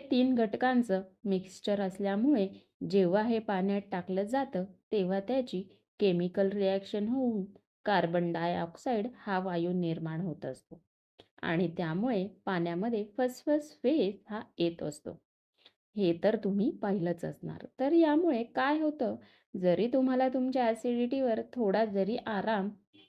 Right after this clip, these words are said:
वाटत असला, तरी ॲसिडिटी जी आहे तुमची,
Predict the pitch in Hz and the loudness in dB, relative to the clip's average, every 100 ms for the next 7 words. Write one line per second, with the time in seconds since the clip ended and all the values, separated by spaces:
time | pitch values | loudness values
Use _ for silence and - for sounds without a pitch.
0 | _ _ _ 185 185 165 185 202 - 294 | _ _ _ -2 2 2 2 0 2 2
1 | 277 190 208 - 208 196 - 165 165 170 | 2 -2 -4 -2 0 0 -2 -8 -6 -4
2 | 185 185 208 185 202 247 254 196 175 175 | -2 -2 -2 -2 -4 -2 -2 -2 -2 -8
3 | _ _ _ _ _ _ 262 254 240 190 | _ _ _ _ _ _ 2 4 2 0
4 | 165 | -2